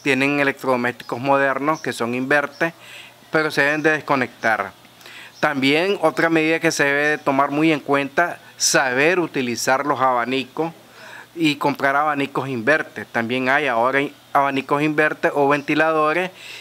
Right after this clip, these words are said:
y no estar abriendo constantemente su nevera o su refrigeradora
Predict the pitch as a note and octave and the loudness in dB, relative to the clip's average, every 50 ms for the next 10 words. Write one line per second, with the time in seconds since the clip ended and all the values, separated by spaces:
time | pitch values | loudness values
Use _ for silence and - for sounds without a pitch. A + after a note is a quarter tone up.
0 | - - D#3 D#3+ D#3+ D#3+ E3 D#3+ D#3+ - F3 F3 F3+ E3+ D#3 D#3 E3 F3 E3+ D3+ | -4 0 2 4 4 4 2 2 2 0 0 2 2 0 2 2 2 2 2 0
1 | D3 C3 - C3+ B2 A2+ B2+ C3+ C3 B2+ - D3+ C#3+ C#3 C#3+ C#3 C#3+ D3+ D3 C3 | -2 -2 -2 -4 -6 -2 -2 -2 -2 0 -2 -2 -2 -2 -4 -4 -2 -4 -4 -4
2 | - - D#3 D#3+ D#3+ D#3 C#3+ C3+ C3+ C#3 C#3+ D3 C#3+ - C#3+ C#3 A#2+ - D3 C#3 | -4 -4 -4 -2 0 0 0 2 2 2 2 2 0 0 -4 -8 -6 -4 -4 -4
3 | C3+ C3+ C3 - C#3 B2+ B2+ B2 A#2+ A2+ A2+ C3 C#3+ C#3 B2+ A2 - | -4 -4 -8 -10 -8 -6 -4 -4 -2 -2 -2 0 -2 -2 -2 -4 -10